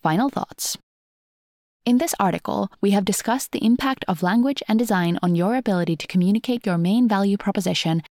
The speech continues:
and make a good first impression. This is a critical first step in making your users stay on your platform. It is not enough to focus on the language and design of your landing page.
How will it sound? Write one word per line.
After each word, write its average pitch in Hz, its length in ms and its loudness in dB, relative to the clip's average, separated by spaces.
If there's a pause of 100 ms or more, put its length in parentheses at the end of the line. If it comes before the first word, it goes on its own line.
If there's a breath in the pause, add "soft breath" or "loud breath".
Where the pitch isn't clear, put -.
(120)
and 160 160 2
make 185 180 0
a 240 60 -2
good 202 240 -2
first 165 340 -4
impression. 170 600 -4 (680)
This 214 220 0
is 185 120 -2
a 180 60 -2
critical 285 400 -4
first 190 320 -2
step - 380 -4 (120)
in 180 140 4
making 214 320 2
your 269 120 2
users 165 440 0
stay 170 240 -2
on 156 100 0
your 151 120 0
platform. - 680 -6 (880)
It 214 80 0
is 233 80 4
not 277 220 2
enough 320 240 -2
to - 100 -12
focus 175 380 0
on 175 180 2
the 170 80 0
language 233 460 2
and 233 100 4
design 175 320 0
of 156 140 -4
your 156 100 0
landing 196 300 2
page. - 480 -6